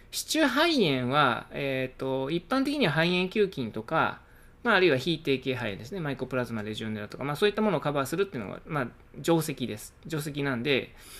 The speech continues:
グ-、グリコペプチド系のようなエムアールエスエーに対する特化した抗菌薬を使うっていうのは正しくないというので、まあ、正しいかって言われると正しくないですね。えー、ただ、まあ、あの、市中のエムアールエスエーっていうのもありますので、当然、核酸のグラム染色で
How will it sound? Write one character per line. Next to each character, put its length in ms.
グ-、 260
グ 120
リ 60
コ 120
ペ 120
プ 80
チ 100
ド 80
系 160
の 80
よ 100
う 20
な 320
エ 80
ム 100
ア 40
ー 40
ル 80
エ 20
ス 120
エ 40
ー 20
に 120
対 200
す 160
る 180
特 220
化 100
し 80
た 260
抗 140
菌 120
薬 100
を 20
使 160
う 60
っ 20
て 80
い 20
う 40
の 60
は 60
正 280
し 20
く 100
な 100
い 60
と 120
い 60
う 60
の 100
で、 80
ま 120
あ、 20
正 360
し 40
い 40
か 100
っ 40
て 60
言 80
わ 60
れ 80
る 80
と 60
正 240
し 40
く 80
な 80
い 80
で 60
す 100
ね。 200
え 400
ー、 40
た 100
だ、 100
ま 360
あ、 40
あ 60
の、 200
市 120
中 180
の 80
エ 60
ム 100
ア 40
ー 40
ル 60
エ 40
ス 100
エ 40
ー 20
っ 20
て 80
い 40
う 20
の 40
も 40
あ 40
り 60
ま 120
す 60
の 100
で、 300
当 120
然、 280
核 160
酸 120
の 60
グ 60
ラ 40
ム 80
染 120
色 140
で 240